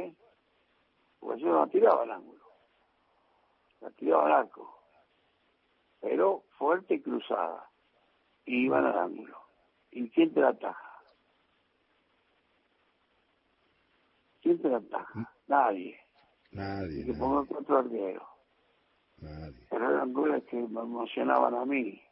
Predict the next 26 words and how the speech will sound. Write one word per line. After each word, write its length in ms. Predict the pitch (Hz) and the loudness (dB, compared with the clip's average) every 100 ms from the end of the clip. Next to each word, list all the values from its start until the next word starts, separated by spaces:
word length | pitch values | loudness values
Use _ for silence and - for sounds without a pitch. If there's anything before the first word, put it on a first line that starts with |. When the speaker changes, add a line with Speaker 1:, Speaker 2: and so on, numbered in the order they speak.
| _ | _
Speaker 1:
Hoy 240 | 135 143 135 | 4 6 6
me, 160 | 123 | 2
me 360 | 110 117 117 104 | -2 -4 -6 -4
siguen 280 | 135 135 123 | -2 -2 -2
emocionando. 800 | 117 110 - 131 127 101 95 - _ _ _ _ _ _ _ _ _ _ _ _ _ _ | -4 -6 -2 2 4 2 -6 -20 _ _ _ _ _ _ _ _ _ _ _ _ _ _
Speaker 2:
Qué 160 | - 160 | -18 -8
grande, 80 | 160 | -2
Speaker 1:
Golazos 500 | 120 156 147 80 80 | 2 4 4 2 -8
Speaker 2:
Mono. 320 | 87 156 151 | -8 -10 -10
Speaker 1:
espectaculares. 1200 | 120 - - - - 113 _ - 127 113 98 233 _ _ _ _ _ _ _ _ _ _ _ _ _ - | -14 -14 -14 -14 -16 -18 _ -4 0 0 -2 -8 _ _ _ _ _ _ _ _ _ _ _ _ _ -8
Sin 140 | 170 170 | -2 -2
embargo, 640 | 185 196 185 180 185 - _ _ _ _ _ _ _ | 4 4 6 4 0 -4 _ _ _ _ _ _ _
están 400 | 147 135 156 151 | -14 -8 -6 -2
ahí 360 | 147 156 156 147 | -2 0 2 2
olvidados. 560 | 143 143 139 113 107 - - _ _ _ _ | 0 0 0 0 -4 -10 -20 _ _ _ _
¿Qué 80 | 120 | -2
va 60 | |
a 20 | 101 | -2
hacer? 260 | - 110 _ _ _ _ _ _ _ _ _ _ _ _ _ _ _ _ | -6 -20 _ _ _ _ _ _ _ _ _ _ _ _ _ _ _ _
Speaker 2:
Por 240 | 113 117 139 | -4 0 4
Speaker 1:
El 60 | |
Speaker 2:
e-, 60 | 151 | 6
Speaker 1:
día 120 | 147 | 6
que 60 | 143 | 4
Speaker 2:
para 120 | |
Speaker 1:
ponga 120 | 135 | 4